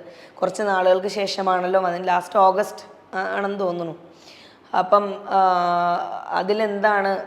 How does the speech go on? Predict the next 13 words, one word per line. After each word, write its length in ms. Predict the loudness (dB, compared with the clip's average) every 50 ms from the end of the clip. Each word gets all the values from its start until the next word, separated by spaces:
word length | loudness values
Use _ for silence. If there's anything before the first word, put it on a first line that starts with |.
| -4 -2
തോന്നുന്നതെന്ന് 580 | -2 -2 0 -2 -2 -4 -2 -4 -4 -4 -4
ചോദിച്ചപ്പോൾ 420 | -4 -4 -2 -2 -2 -4 -6 -8 -8
ഞാൻ 260 | -8 -8 -6 -4 -2
പറഞ്ഞതാണ്, 480 | -2 -2 0 0 -2 -2 -2 -2 -2 -4
"എനിക്കൊരു 460 | -6 -8 -8 -8 -8 -6 -6 -6 -8 -10 -14 -20 -20 -20 -12 -6
ബ്രേക്ക് 320 | -2 -2 -2 -2 -2 -2
വേണമായിരുന്നു." 680 | -2 0 0 0 -2 -2 0 -2 -2 -2 -4 -6 -8 -8 -10 -14 -12 -8
അങ്ങനെയാണല്ലോ 760 | -6 -4 -2 -2 0 0 0 0 -2 -2 -2 -2 0 0 0 0
നമ്മൾ 220 | 0 0 -2 -2
സംസാരിക്കുക. 640 | -2 -2 -4 -4 -4 -2 -2 -2 -2 -2 -2 -2 -2
അതെടുത്തോണ്ടാണ് 800 | -2 -2 -2 -4 -4 -2 -2 -2 -2 0 0 0 2 0 2 2
വന്നിരിക്കുന്നത് 640 | 2 0 0 0 -2 -4 -4 -4 -6 -4 -4 -2 -2
പുള്ളി. 360 | -4 -4 -4 -6 -8 -10 -12